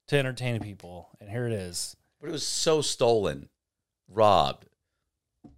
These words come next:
Speaker 1: It's just, it's for the memes. This is the TikTok audience. This isn't,
Speaker 2: I
Speaker 1: this
Speaker 2: do it
Speaker 1: wasn't
Speaker 2: all,
Speaker 1: made for us.
Speaker 2: I do it all for the lulz.
Speaker 1: That's
Speaker 2: What fucking <laughs>
Speaker 1: it wasn't targeted for us. It's
Speaker 2: 'Cause,
Speaker 1: targeted for
Speaker 2: because we're old and shitty.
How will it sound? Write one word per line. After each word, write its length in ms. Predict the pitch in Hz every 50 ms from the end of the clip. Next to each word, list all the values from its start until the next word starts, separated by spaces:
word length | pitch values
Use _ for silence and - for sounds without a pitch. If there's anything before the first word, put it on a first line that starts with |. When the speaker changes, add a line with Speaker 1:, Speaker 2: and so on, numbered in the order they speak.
| _ _ _ -
Speaker 1:
It's 240 | 143 143 131 120 -
just, 360 | - 127 - - - - 117 110 - -
it's 180 | 120 120 -
for 160 | - - 131 123
the 80 | 120
memes. 640 | 120 127 127 131 123 120 113 104 - - - - - _ _ _ _ _ _
This 160 | - 120 113 127
is 80 | 123
the 140 | 110 123 120
TikTok 500 | - - 135 - - - 139 127 120 -
audience. 440 | 123 113 113 110 101 92 90 - -
This 140 | 139 123 135
isn't, 240 | 143 135 147 170
Speaker 2:
I 160 | 160 - - 90
Speaker 1:
this 140 | - -
Speaker 2:
do 60 | 135 131
it 20 | 127
Speaker 1:
wasn't 140 | - 131 127
Speaker 2:
all, 80 | 127 127
Speaker 1:
made 200 | 185 185 175 175
for 180 | - 165 156 147
us. 240 | 131 - - - -
Speaker 2:
I 40 | 120
do 220 | 107 131 139 139
it 60 | 131
all 120 | 123 131 127
for 100 | - -
the 100 | 123 123
lulz. 460 | 117 110 123 123 120 110 104 104 101 98
Speaker 1:
That's 200 | 156 165 - 123
Speaker 2:
What 80 | 117 -
fucking 500 | - - - - - - - - 170 - - - _ _ _
<laughs> 280 | _ - - - _ -
Speaker 1:
it 60 | 190
wasn't 280 | 208 254 262 269 220 -
targeted 580 | - 214 226 214 196 196 190 190 180 165 147 _ _ _ _ -
for 220 | 180 175 165 151 - 175
us. 320 | 165 143 127 123 - -
It's 120 | 143 -
Speaker 2:
'Cause, 80 | 123 113
Speaker 1:
targeted 360 | 185 214 220 214 226 208 196 -
for 60 | -
Speaker 2:
because 280 | 196 190 185 170 170 156
we're 160 | 131 139 -
old 300 | - 131 127 127 123 117
and 100 | 123 120
shitty. 500 | 117 - - - 107 101 110 123 123 -